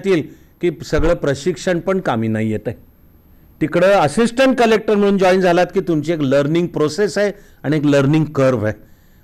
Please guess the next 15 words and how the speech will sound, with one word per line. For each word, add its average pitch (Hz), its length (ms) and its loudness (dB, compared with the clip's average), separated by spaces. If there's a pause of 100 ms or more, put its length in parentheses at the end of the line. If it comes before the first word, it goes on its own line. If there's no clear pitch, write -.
आणि 185 220 -2 (260)
as 233 280 4
assistant 254 640 0
collector 196 440 0 (800)
काम 202 260 2
करताना 208 600 2
तुम्ही 202 280 0
त्याला 180 280 0
on 160 160 0
the 185 180 0
job 190 200 2 (160)
training 160 360 0
असा 135 260 -4
शब्द 107 220 -8
आहे 107 80 -8